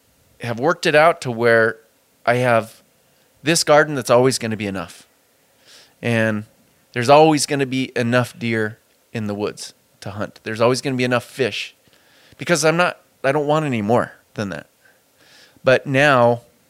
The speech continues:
we want more. So capitalism is like, "Oh, if there's fish in the river, it's better to have a hundred fish than a fish, 'cause a hundred ninety-nine of those fish I can sell."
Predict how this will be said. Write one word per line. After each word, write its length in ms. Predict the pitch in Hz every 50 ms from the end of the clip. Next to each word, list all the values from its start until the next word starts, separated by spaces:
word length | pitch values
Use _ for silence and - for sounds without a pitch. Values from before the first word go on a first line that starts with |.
| _ _
we 160 | - 123 127 131
want 280 | 127 131 143 143 120
more. 260 | 139 151 185 160 90
So 240 | - - - 135 117
capitalism 680 | 104 - 139 139 143 - - 131 127 123 113 123 117
is 140 | 117 107 113
like, 320 | 120 113 107 - - _ _ _ _ _ _ -
"Oh, 100 | 147 151
if 80 | -
there's 180 | - 110 107 -
fish 260 | - 170 165 - -
in 100 | 139 120
the 180 | 110 104 104 - -
river, 420 | - 151 202 180 120 113 147 - _ _ _ _ _ _ _ _ _ _ _ _ _ _ _ _ _ _ _ _ _ _ _ _ _ _ _ _ _ _ _ _ _ _ _ _ _ _ _ _ _ _ _ _ _ _ _ _ -
it's 200 | 123 117 - -
better 260 | - 147 160 156 147
to 80 | 123 117
have 160 | 120 123 110
a 60 | 98
hundred 280 | - 156 208 220 - -
fish 400 | - 107 101 117 - - - _ _ _ _ _ _ _ _ _ _ _ _ _ _ _ _ -
than 380 | 117 117 110 107 104 107 107 - _ _ _ _ _ _ _ _ -
a 160 | 143 160 185
fish, 400 | - - 101 98 - - - - _ _ _ _ _ _ _ _ _ _ -
'cause 160 | - 147 135
a 80 | 127 107
hundred 420 | 110 123 165 208 226 185 139 117 - _
ninety-nine 540 | - 139 139 143 139 131 127 156 202 226 190
of 80 | 135 113
those 180 | 110 107 104
fish 220 | - - 117 - -
I 60 | 113
can 160 | - 110 95
sell." 280 | - - 196 151 120